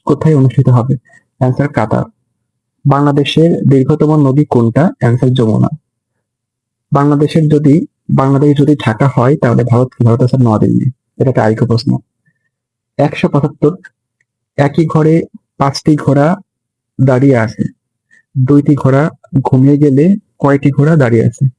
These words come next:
আনসার কিন্তু পাঁচটাই, কারণ কি, ঘোড়া কিন্তু দাঁড়ায়, দাঁড়ায় ঘুমায়। একশো ছিয়াত্তর,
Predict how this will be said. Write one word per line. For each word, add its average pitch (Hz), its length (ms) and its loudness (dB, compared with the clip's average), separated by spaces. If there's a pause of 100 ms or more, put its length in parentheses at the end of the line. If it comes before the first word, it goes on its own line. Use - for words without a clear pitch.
(920)
আনসার 151 240 0
কিন্তু 165 180 0
পাঁচটাই, 123 440 -2
কারণ 135 180 0
কি, 127 120 -2
ঘোড়া 123 140 0
কিন্তু 143 160 0
দাঁড়ায়, 123 300 0 (140)
দাঁড়ায় 123 200 0
ঘুমায়। 120 280 2 (3500)
একশো 147 200 0
ছিয়াত্তর, 147 440 -2